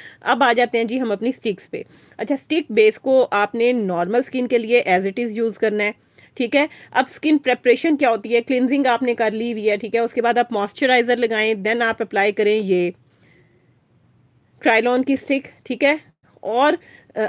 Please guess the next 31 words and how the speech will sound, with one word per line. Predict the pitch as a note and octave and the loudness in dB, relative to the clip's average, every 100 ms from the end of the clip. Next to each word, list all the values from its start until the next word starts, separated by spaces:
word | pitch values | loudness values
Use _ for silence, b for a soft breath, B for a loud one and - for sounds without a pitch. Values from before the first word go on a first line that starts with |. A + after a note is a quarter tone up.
| - | 0
अगर, | A#3 D4 C#4+ | 2 2 2
अ, | - G#3+ G#3 G3 | 2 2 2 0
समर्स | G3 - B3+ D#4 C#4+ | -8 -2 0 2 2
हैं | D4+ | 0
तो | D4 D#4 | 0 -2
समर्स | C4 B3 C4 | -2 -2 0
में | C4 | 2
आपने | A#3 A3 A#3+ | 2 0 -2
मॉइस्चराइजेशन | G3+ - A3+ A3 G#3 G#3 - A#3+ | -2 -2 0 0 0 -2 -2 -4
नहीं | G3 G3 B3+ | -2 -2 -2
करनी, | G#3+ F3+ F3+ | 0 -2 -4
ठीक | F#3 G3+ | -6 -6
है | A#3 | -4
ना, | B3 | -4
आपने | A#3 G#3 A3 A3+ | -4 -6 -4 -4
उसके | A3 - A#3+ | -4 -2 -2
बगैर | G3+ F3 F#3 | -2 -2 -2
ही | |
लगाना | G3 F3 E3+ | -2 -4 -6
है। | E3 B B - | -10 B B -2
और | B3 | 0
अगर | C4 C4+ | 2 2
आपने | B3+ B3 | 0 0
मॉइस्चराइजेशन | A#3 G#3 A#3 G#3+ G#3 A#3 G#3 | -2 -2 -2 -2 -2 -4 -2
बड़ी | F#3+ | 0
अच्छी | G#3 - B3+ | 0 -2 -8
की | A3 G3+ | -6 -4
है | G3 F#3+ | 0 0
नॉर्मल | F#3+ F3 G#3+ | -2 -2 -2
स्किन | B3 G#3+ F#3+ | -4 -4 -4
पे | G#3 A3+ | 0 0